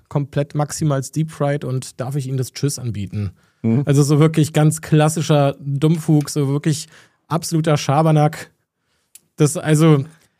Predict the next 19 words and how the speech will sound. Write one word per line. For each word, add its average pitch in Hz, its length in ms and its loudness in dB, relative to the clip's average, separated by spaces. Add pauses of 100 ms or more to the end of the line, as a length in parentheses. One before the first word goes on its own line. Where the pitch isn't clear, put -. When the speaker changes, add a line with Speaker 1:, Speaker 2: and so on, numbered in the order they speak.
(140)
Speaker 1:
es 135 80 -4
ist 180 140 -4
schwer, 175 180 -2
das 165 140 -4
zu - 80 -4
erklären, 151 380 2
man 147 120 6
muss 156 160 4
es 147 140 -6
sehen 160 180 4
und 147 140 4
das 139 220 -2
werden 147 180 0
viele 143 540 -2 (120)
Menschen 135 460 -4
als - 540 -6
abstoßend 135 640 -4
oder 123 240 0 (280)
einfach 120 280 -4